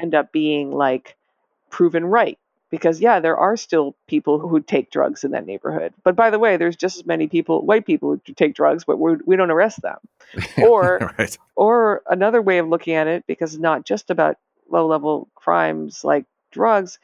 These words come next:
Speaker 1: it's like, "Oh, yeah, people who are addicted are still addicted. People who have mental he-, health problems are still have mental health problems." And as long as we are criminalizing that, it's extremely predictable. You know, sometimes I like to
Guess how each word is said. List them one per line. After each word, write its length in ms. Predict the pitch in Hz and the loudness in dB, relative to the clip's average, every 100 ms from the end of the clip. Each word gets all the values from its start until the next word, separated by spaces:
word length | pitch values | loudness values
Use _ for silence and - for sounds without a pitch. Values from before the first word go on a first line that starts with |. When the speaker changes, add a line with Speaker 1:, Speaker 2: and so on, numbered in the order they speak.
| _ _ - | _ _ -10
Speaker 1:
it's 160 | 160 175 | -4 -2
like, 160 | 165 | 0
"Oh, 120 | - 233 | 0 2
yeah, 200 | 233 185 | 2 0
people 300 | 208 202 202 | -2 -4 -2
who 140 | 196 | 0
are 80 | 170 | 0
addicted 720 | 160 - 208 - 170 160 165 - _ _ | 0 -2 -4 0 0 0 -4 -16 _ _
are 120 | - 156 | -8 -8
still 260 | - 151 | -2 -2
addicted. 800 | 151 - 202 202 190 180 175 175 - _ _ _ _ | 0 0 -4 0 0 2 0 -6 -14 _ _ _ _
People 360 | - 196 185 180 | -10 -2 0 0
who 160 | 180 | 0
have 200 | 180 165 | 0 0
mental 280 | 156 160 151 | -2 -4 -4
he-, 100 | 190 - | -4 -2
health 240 | 190 190 | -2 -2
problems 440 | - 170 160 165 | 0 0 -2 -10
are 120 | - 156 | -12 -10
still 240 | - 160 | -4 -2
have 140 | 151 | -2
mental 220 | 147 147 156 | -6 -6 -4
health 220 | 190 196 | -4 -2
problems." 340 | 175 156 151 | -2 -2 -4
And 100 | - | -4
as 100 | 175 | -2
long 200 | 185 196 | 0 0
as 100 | 190 | -2
we 100 | 170 | -2
are 80 | 151 | -4
criminalizing 800 | - 240 233 190 151 147 151 147 | -2 -2 2 2 0 -2 -4 -6
that, 280 | 139 139 - _ _ _ _ _ | -6 -6 -8 _ _ _ _ _
it's 180 | - 170 | -6 -4
extremely 560 | 330 - - 202 180 156 | -4 -6 0 0 2 -2
predictable. 720 | - 147 143 - - - - _ _ _ _ _ _ _ | -2 -2 -2 -6 -10 -12 -14 _ _ _ _ _ _ _
You 60 | - | -2
know, 60 | 180 | 2
sometimes 400 | 220 233 214 196 | 2 2 2 2
I 80 | |
like 220 | 170 170 170 | 2 0 -2
to 160 | 160 | -6